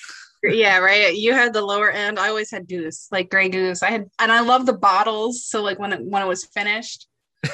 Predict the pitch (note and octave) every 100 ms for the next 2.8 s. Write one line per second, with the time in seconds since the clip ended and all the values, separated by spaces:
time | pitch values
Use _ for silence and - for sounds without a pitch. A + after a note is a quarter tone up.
0 | - F#3+ F#3+ G3 G3+ F3+ E3+ G#3+ - F#3
1 | F#3+ F3+ G3 G3 G#3 - _ _ - D4
2 | D#4+ D4+ D4 G4+ F4+ G#3+ F#3